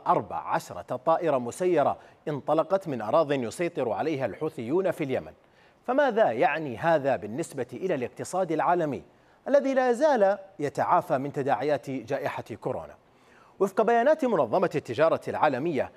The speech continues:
يمثل النقل البحري نحو تسعين في المائة من النقل المتبادل على مستوى العالم، وبالتالي سيؤثر ذلك على سلاسل التوريد في منطقة الشرق الأوسط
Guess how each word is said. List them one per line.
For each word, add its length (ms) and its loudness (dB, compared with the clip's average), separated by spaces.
يمثل 420 -4
النقل 400 -4
البحري 600 -6
نحو 320 -4
تسعين 520 -6
في 120 -8
المائة 320 -6
من 160 -8
النقل 340 -4
المتبادل 840 -2
على 300 0
مستوى 400 0
العالم، 340 0
وبالتالي 640 -2
سيؤثر 720 -4
ذلك 400 0
على 320 0
سلاسل 460 -4
التوريد 520 -4
في 120 -6
منطقة 480 -6
الشرق 360 -6
الأوسط 460 -2